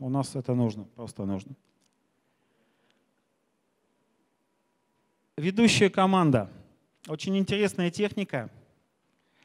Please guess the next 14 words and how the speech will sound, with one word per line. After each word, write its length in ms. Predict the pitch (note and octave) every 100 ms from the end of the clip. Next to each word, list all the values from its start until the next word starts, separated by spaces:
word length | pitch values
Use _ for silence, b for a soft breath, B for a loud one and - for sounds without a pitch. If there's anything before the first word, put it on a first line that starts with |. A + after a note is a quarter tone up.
| b b b b b _ D3
А, 640 | D#3 D#3 D#3 D#3 D3+ D#3 -
когда, 300 | D#3+ G3+ G3 G3+
ну, 220 | F3+ F#3+ -
мы 180 | - F3+
ее 180 | G3 G3
использовали, 500 | - G#3+ G3 F#3 F3
наверное, 320 | F3 E3+ E3+
раза 220 | E3 D#3+
три, 340 | D#3+ C#3 A#2+ - B B B B _ _
честно 340 | - D3+ C#3
скажу. 440 | B2+ D3 D3+ G3+ A#3+
То 100 | E3+
есть 120 | C3+
когда 440 | D3+ D3+ D#3+ D3+